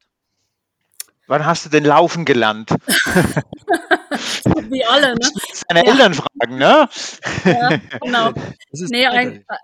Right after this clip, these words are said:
Speaker 2: also der sportliche Werdegang war wahrscheinlich relativ klassisch über die Kinderleichtathletik. Das war damals noch im T V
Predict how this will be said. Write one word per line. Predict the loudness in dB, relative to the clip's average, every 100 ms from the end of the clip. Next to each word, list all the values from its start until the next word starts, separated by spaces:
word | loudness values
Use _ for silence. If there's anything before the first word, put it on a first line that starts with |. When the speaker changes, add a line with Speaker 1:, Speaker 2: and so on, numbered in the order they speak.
| _
Speaker 2:
also | -4 -4 0
der | -2
sportliche | -2 -4 -4 -6 -6
Werdegang | -6 -6 -8 -8
war | -8
wahrscheinlich | -8 -8 -10 -10
relativ | -8 -8 -10 -16
klassisch | -10 -8 -8 -8 -10
über | -10 -12 -12
die | -12 -14 -16 -12
Kinderleichtathletik. | -6 -4 0 -2 -2 -8 -8 -10 -12
Das | -14 -16 -14
war | -14
damals | -14 -14 -16
noch | -16 -16
im | -18 -20 -20 -20 -20
T | -18 -16
V | -16 -16